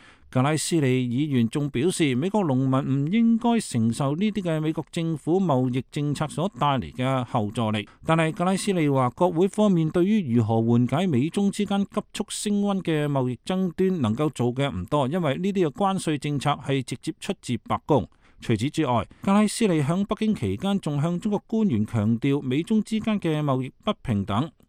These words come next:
中國違反專利以及係商標法規，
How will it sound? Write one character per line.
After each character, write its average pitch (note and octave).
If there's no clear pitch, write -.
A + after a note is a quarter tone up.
中 A#3
國 G3+
違 A2
反 A#2
專 G#3+
利 C#3
以 -
及 D3+
係 C3
商 G3
標 G3
法 D3+
規， F#3+